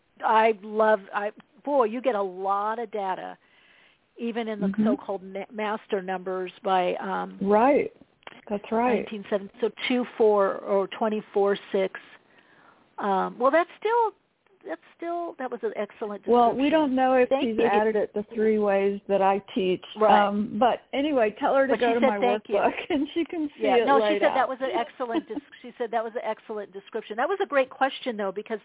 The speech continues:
Speaker 1: to me it opens up
Speaker 2: Mm-hmm.
Speaker 1: that there's, again, I, I, earlier in the podcast I talked about things in the, you know, lower, mid, and higher frequency or octave or
Speaker 2: Right.
Speaker 1: understanding or depth. And, and this is a good
Speaker 2: Yeah.
Speaker 1: example, I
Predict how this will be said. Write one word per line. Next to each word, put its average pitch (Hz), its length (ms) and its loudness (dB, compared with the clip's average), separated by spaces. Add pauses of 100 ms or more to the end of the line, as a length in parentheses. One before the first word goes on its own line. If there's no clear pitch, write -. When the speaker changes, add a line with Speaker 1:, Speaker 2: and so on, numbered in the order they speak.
Speaker 1:
to 254 60 -4
me 269 240 -2
it 247 120 2
opens 233 480 -2
up 214 240 2 (1000)
Speaker 2:
Mm-hmm. 226 320 -6 (280)
Speaker 1:
that 220 280 2 (200)
there's, 269 160 0 (140)
again, 262 340 -6
I, 220 200 -6 (100)
I, 226 180 -6
earlier 233 300 -2
in 202 80 -10
the 202 60 -14
podcast 208 560 -6
I 190 80 -8
talked 208 280 -6
about 196 240 -4
things 196 260 -10
in 190 120 -8
the, 190 80 -12
you 208 100 -12
know, 185 280 -12 (280)
lower, 214 380 4
mid, 214 240 -2
and 196 140 -6
higher 190 500 -2 (100)
frequency 190 540 -10
or 185 180 -6
octave 190 480 -2
or 190 100 -6
Speaker 2:
Right. 202 100 -6
Speaker 1:
understanding 196 800 -6
or 190 100 -8 (120)
depth. 202 340 2 (140)
And, 214 220 -4 (120)
and 220 180 -2
this 226 200 0
is 220 120 -8
a 202 60 0
good 208 180 -2
Speaker 2:
Yeah. 202 160 0
Speaker 1:
example, 202 680 -2
I 202 140 -4